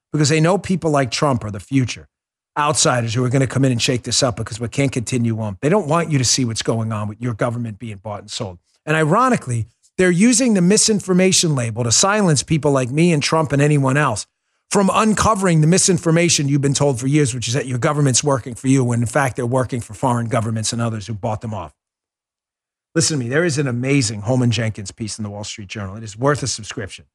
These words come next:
I didn't include it in the newsletter because it's a subscription-only piece, but an amazing piece about just this,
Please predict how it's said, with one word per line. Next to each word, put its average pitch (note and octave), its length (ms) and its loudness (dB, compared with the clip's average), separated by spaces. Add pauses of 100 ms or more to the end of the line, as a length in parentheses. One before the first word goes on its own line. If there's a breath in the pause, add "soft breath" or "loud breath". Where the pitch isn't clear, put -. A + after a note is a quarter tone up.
(180)
I B2 80 -4
didn't F3 160 4
include E3 320 2
it - 40 -2
in C#3 60 -6
the C3+ 60 -2
newsletter C3+ 420 0
because A#2 260 -4
it's A2 140 -10
a G#2+ 60 -12
subscription-only A#2 800 -4
piece, G#2 300 -14 (400)
but C#3+ 120 0
an C3+ 120 2
amazing D3 500 2
piece C#3 240 0
about A2 200 -8
just B2 280 0
this, G2+ 260 -12